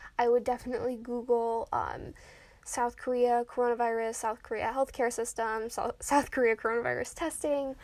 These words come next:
um, because you will see the ways in which, you know,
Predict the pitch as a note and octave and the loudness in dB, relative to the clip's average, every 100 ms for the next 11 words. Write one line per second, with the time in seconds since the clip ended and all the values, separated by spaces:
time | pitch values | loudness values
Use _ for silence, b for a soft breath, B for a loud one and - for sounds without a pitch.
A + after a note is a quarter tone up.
0 | B B B A#3 A3+ A3 A#3 A#3+ B3 B3+ | B B B -2 -2 -4 -2 -2 0 4
1 | A#3+ A#3 - A3+ A3 A3+ A3 A3 A3+ A3 | 4 4 -4 -6 -2 0 0 -2 -4 -4
2 | A3 G3+ - A#3 A3 G3+ G#3 | -4 -4 -8 -6 -6 -4 -6